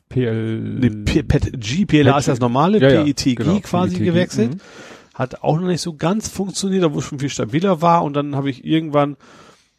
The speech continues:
Speaker 2: mein Originalproblem, dass ich das zu weit vorne gar nicht mehr gehabt, weil ich schon längst die Kamera neben die Lampe hatte. Also halt musste es schon gar nicht mehr so lang sein. Und das ist jetzt meine aktuelle,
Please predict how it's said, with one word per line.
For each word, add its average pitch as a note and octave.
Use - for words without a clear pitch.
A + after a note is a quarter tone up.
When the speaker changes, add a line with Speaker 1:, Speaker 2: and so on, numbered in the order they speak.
Speaker 2:
mein B2
Originalproblem, B2+
dass A2+
ich B2+
das A#2
zu -
weit A#2+
vorne E3+
gar D3
nicht C#3
mehr C3+
gehabt, C3
weil C3
ich B2+
schon C#3
längst C#3+
die C#3+
Kamera C3+
neben C#3
die A2+
Lampe G#2+
hatte. A2
Also A2+
halt B2+
musste C#3
es -
schon A#2+
gar A2+
nicht A2
mehr G#2+
so G#2
lang G#2
sein. A2+
Und D3
das B2
ist C3
jetzt C3
meine A#2+
aktuelle, -